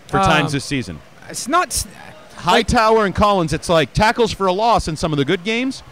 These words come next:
Speaker 1: but then the bad
Speaker 2: Well, like,
Speaker 1: games getting blocked out
Speaker 2: Collins
Speaker 1: of position.
Speaker 2: had his first sack, I think, since, like, week six
Speaker 1: Oh, well,
Speaker 2: or
Speaker 1: he went
Speaker 2: something.
Speaker 1: quiet, yeah. But I'm talking about in the run game, I think they've been not great.
Speaker 2: The boogeyman?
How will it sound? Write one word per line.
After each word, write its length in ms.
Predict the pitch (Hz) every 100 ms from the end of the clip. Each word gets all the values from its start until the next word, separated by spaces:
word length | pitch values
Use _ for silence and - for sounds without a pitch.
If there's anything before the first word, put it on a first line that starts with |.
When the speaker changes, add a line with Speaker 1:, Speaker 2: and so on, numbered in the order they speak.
| -
Speaker 1:
but 100 | -
then 120 | 208 254
the 60 |
bad 180 | 180 208
Speaker 2:
Well, 80 | 247
like, 120 | 240
Speaker 1:
games 160 | 151 127
getting 200 | 185 156
blocked 360 | 127 151 185
out 120 | 196 190
Speaker 2:
Collins 140 | 247
Speaker 1:
of 40 | 349 -
position. 180 | -
Speaker 2:
had 100 | 214
his 200 | 214 196
first 320 | - 240 240 -
sack, 380 | 233 277 285 -
I 80 | 180
think, 220 | 214 202
since, 200 | 226 196
like, 180 | 202 165
week 160 | 226 -
six 240 | - -
Speaker 1:
Oh, 80 | 160
well, 100 | 151
Speaker 2:
or 20 |
Speaker 1:
he 60 | 175
went 80 | 311
Speaker 2:
something. 260 | 240 175 -
Speaker 1:
quiet, 320 | 160 95 76
yeah. 180 | 190 127 - - - -
But 100 | - 180
I'm 80 |
talking 180 | 220 226
about 160 | 190 160
in 60 | 139
the 80 |
run 280 | 117 190 233
game, 200 | 143 123
I 80 | 120
think 240 | 156 214 -
they've 220 | 175 160
been 320 | 147 127 120 - - - - -
not 380 | 139 165 233 -
great. 300 | 123 170 117 -
Speaker 2:
The 60 | 151
boogeyman? 440 | 165 202 233 269